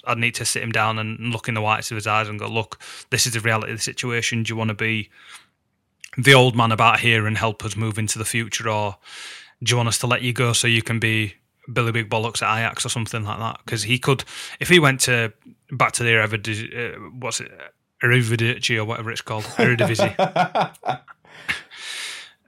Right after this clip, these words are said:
Speaker 1: Go full Farage. Um, he, um, or went to Serie A, then he'd, he'd piss it. But
Speaker 2: I think
Speaker 1: he's,
Speaker 2: Serie A is
Speaker 1: we
Speaker 2: where
Speaker 1: just
Speaker 2: he's got his. It, it,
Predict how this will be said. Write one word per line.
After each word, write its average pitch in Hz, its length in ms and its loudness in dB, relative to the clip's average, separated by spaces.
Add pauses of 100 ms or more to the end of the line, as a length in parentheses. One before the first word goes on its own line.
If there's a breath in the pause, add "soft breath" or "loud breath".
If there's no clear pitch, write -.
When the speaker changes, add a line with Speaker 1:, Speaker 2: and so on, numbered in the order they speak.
(140)
Speaker 1:
Go 139 140 8
full 127 220 4
Farage. 113 560 4 (140)
Um, 117 920 0 (800)
he, 123 240 4
um, 120 480 4
or 123 220 6
went 127 220 4
to 117 300 2 (140)
Serie 113 340 4
A, 113 200 8 (140)
then 110 140 0
he'd, 117 220 0 (420)
he'd 123 160 -2 (260)
piss - 240 0
it. 143 240 0 (200)
But 120 160 0
Speaker 2:
I 117 60 2
think 147 200 0
Speaker 1:
he's, 123 140 0
Speaker 2:
Serie 117 280 2
A 110 200 2
is 104 140 2
Speaker 1:
we 120 80 4
Speaker 2:
where 107 80 6
Speaker 1:
just 101 120 4
Speaker 2:
he's 98 140 -2
got 101 160 0
his. 92 200 -4 (380 loud breath)
It, 139 220 0
it, 139 260 -2